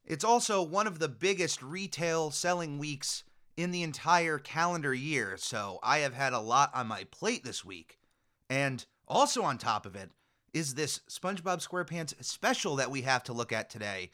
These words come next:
And even on top of that, us nineties kids couldn't take a break. One week we lose the legendary and iconic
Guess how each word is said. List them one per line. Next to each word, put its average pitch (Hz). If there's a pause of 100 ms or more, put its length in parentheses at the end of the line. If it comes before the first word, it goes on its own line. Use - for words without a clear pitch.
(460)
And 185
even 240
on 208
top 190
of 170
that, 165 (280)
us 180
nineties 185
kids 143 (340)
couldn't 226
take 160
a 131
break. 110 (800)
One 196
week 196
we 170
lose 175
the 143
legendary 156
and 143
iconic 147